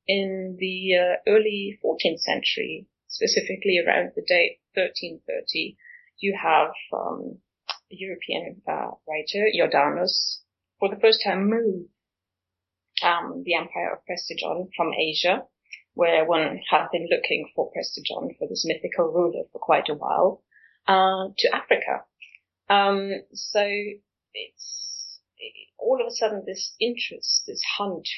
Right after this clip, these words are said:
for this mythical ruler who could join Western Christianity in the fight against the Muslim shifts.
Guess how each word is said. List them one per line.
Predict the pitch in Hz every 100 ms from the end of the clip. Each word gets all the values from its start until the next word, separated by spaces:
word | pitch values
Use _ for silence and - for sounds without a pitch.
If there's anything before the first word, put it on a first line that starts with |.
| -
for | 160
this | 160 160
mythical | 185 202 - - 165
ruler | 165 170 156 151
who | 202
could | - -
join | - 190 190 185
Western | 170 180 - 175
Christianity | 180 - - 170 175 - -
in | -
the | - -
fight | - 175
against | 175 151 156 -
the | 180
Muslim | 180 175 - -
shifts. | - 226 - - -